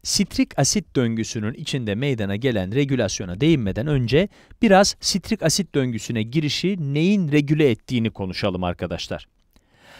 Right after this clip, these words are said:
Sitrik asit döngüsüne giren şey asetil koenzim A ya da asetil koa adındaki bir moleküldür. Ve bu molekül sitrik asit döngüsünde ilerledikçe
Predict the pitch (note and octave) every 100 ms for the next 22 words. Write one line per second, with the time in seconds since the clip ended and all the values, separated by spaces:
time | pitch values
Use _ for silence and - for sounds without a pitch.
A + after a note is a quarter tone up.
0 | - - A3 D#4+ G3+ G3 C#4 - E3 B2+
1 | - A#2+ B2 F#3+ C#3 A2 F3+ A#3+ - _
2 | E3+ - G#3+ B3 A3 - E3 D#3+ D3 E3
3 | G3 - D3 A2 D2 _ _ _ _ E3
4 | E3+ D3 G#3 - _ D#3+ - F#3 - A#3
5 | G#3 - F3+ C3+ E2+ - _ A#2 A#2 A#2+
6 | A2 - G#3+ C#3+ F3+ E3+ C3+ B2 G#2+ G#2
7 | E2 - _ _ - - - C3 A#2+ G#3
8 | D3+ A2 G#2 - A#3+ - _ _ - -
9 | D#3+ B3+ - C#3+ F#3 - C3 A2 - G2
10 | F#2+ C3 C#3+ C3+ C3+ - B3